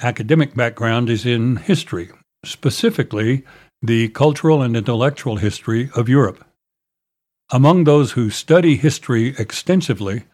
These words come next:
there is a widely recognized principle. It holds that to define a new vision for the future, you must first develop a new vision of the past.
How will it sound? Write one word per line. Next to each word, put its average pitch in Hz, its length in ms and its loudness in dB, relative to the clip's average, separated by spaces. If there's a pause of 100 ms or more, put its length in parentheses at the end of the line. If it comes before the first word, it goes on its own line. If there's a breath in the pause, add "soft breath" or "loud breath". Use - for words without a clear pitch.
(440)
there 131 140 2
is 143 160 2
a 120 80 0
widely 175 580 2
recognized 117 1000 -2
principle. - 600 -6 (600)
It 123 140 -2
holds 151 420 4
that 127 260 -4 (320)
to 131 100 0
define 151 520 2
a 123 80 4
new 143 280 4
vision 123 440 2
for 117 120 -6
the 110 140 -2
future, 117 540 -2 (480)
you 131 120 4
must 120 300 0
first - 560 0
develop 117 460 -2 (260)
a 127 80 2
new 135 260 4
vision 110 600 -2
of 107 160 -2
the 113 80 -2
past. - 560 -6